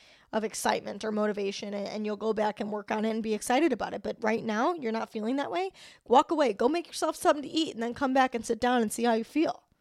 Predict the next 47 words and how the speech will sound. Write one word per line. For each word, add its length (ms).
All 200
of 120
this 180
doesn't 380
mean 260
that 260
you're 180
not 300
ever 200
going 300
to 120
achieve 340
it. 140
Ask 280
yourself 360
what 220
it 80
would 140
take 380
to 100
believe 280
in 80
yourself. 480
Like, 140
what 300
are 80
you, 380
who 260
is 100
this 160
person 520
that 200
you're 140
envisioning 600
that 420
would 340
be 180
able 300
to 200
accomplish 520
the 100
things 280
that 160
you 80
want 160
to 80
accomplish? 600